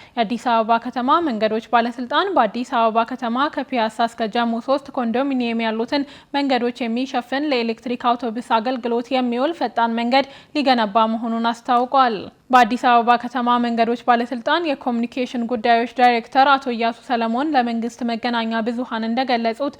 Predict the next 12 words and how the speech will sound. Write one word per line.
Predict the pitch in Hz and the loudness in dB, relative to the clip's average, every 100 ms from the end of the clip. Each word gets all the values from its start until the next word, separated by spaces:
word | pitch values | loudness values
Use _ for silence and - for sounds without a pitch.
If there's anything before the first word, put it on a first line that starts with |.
| - - | -16 -2
ፕሮጀክቱ | 269 254 247 247 285 269 | 0 2 0 -2 -6 0
በዋናነት | 247 240 226 226 226 247 | 2 2 0 -2 -2 -4
የተነደፈው | 254 277 254 220 226 269 | -4 -2 -2 -2 -2 0
ለተጓዦች | 302 277 247 233 226 240 240 | 0 -2 0 2 2 -2 -6
የተሳለጠ | 254 262 262 233 220 - 277 | -8 -4 -2 -2 -4 -2 0
የትራንስፖርት | 285 254 254 233 240 - 247 | 0 -4 -2 -2 -4 -6 -4
አገልግሎት | 240 233 240 233 226 233 | -2 -2 -4 -2 -4 -2
ለመስጠትና | 254 247 247 202 226 247 277 285 - | -2 -2 -4 -6 -4 0 0 -2 -2
በከተማዋ | 254 269 294 269 247 240 269 | 0 2 2 2 2 4 4
ዘላቂ | 269 247 233 226 | 4 4 4 0
እድገትን | 240 220 233 254 240 | -6 0 0 0 0
ለማረጋገጥ | 226 226 226 226 226 220 226 | 0 2 0 2 2 2 -2